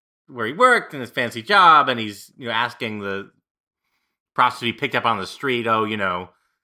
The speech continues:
where'd you go to college?" You know, where, and, and there's, in the scene with, um, Elizabeth, she's saying, "Oh, where do you summer? Is it the Hamptons?" And there's obviously a whole element of, you know,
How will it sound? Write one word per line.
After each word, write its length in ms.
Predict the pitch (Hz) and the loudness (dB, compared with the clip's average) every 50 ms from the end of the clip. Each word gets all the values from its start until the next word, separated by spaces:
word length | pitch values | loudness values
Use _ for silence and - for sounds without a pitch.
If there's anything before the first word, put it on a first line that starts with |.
| _ _ _ _ - | _ _ _ _ -2
where'd 180 | 123 120 113 | -2 -2 0
you 80 | 120 104 | 0 0
go 80 | 107 | 0
to 60 | 101 101 | -2 0
college?" 640 | - 143 143 135 131 131 127 123 120 113 110 - | 2 4 4 6 6 6 4 2 0 -2 -4 -6
You 140 | 113 110 110 | -4 -4 -2
know, 60 | 107 | -2
where, 140 | 104 107 127 | -2 -4 -4
and, 340 | 120 120 110 104 104 101 113 | -6 -6 -6 -6 -8 -10 -10
and 180 | 120 113 104 98 | -8 -8 -6 -6
there's, 220 | 95 95 95 113 | -8 -8 -10 -12
in 120 | 127 107 | -10 -10
the 60 | 101 95 | -10 -10
scene 280 | - - 123 110 113 | -8 -6 -6 -4 -2
with, 220 | 107 104 101 92 101 | -2 -4 -2 -2 0
um, 380 | 98 95 95 92 90 90 107 _ _ - | 0 0 0 -2 -6 -14 -18 _ _ -8
Elizabeth, 420 | 98 117 156 135 127 127 120 110 | -4 -2 -2 0 0 -2 -4 -4
she's 160 | - - - | -6 -10 -8
saying, 120 | 117 120 151 | -6 -2 -2
"Oh, 80 | 151 | 0
where 180 | 135 139 139 139 | 0 2 0 0
do 60 | 131 | -2
you 100 | 117 107 | -4 -6
summer? 540 | - - - 127 127 135 139 139 143 139 - _ _ _ _ _ _ | -8 -6 -4 -4 0 0 0 0 0 -2 -6 _ _ _ _ _ _
Is 80 | 110 104 | -14 -12
it 80 | 113 | -10
the 80 | 98 90 | -8 -4
Hamptons?" 520 | - 143 156 147 139 - 139 135 135 120 | -2 -2 -2 -2 -2 -4 -4 -4 -6 -6
And 80 | 123 104 | -8 -8
there's 120 | 95 104 | -8 -8
obviously 320 | 117 110 135 131 123 117 113 | -8 -6 -4 -4 -2 -2 -2
a 40 | 98 | -2
whole 160 | 135 139 139 | 0 0 0
element 360 | 127 123 123 123 117 113 113 | 0 0 0 0 -2 -4 -2
of, 480 | 107 107 107 107 101 98 95 95 - _ _ _ _ _ _ _ _ _ _ _ _ _ _ _ _ _ _ | 0 0 2 2 0 -2 -4 -8 -14 _ _ _ _ _ _ _ _ _ _ _ _ _ _ _ _ _ _
you 160 | - 123 117 | -8 -6 -4
know, 200 | 101 90 87 87 | -2 -2 -2 -4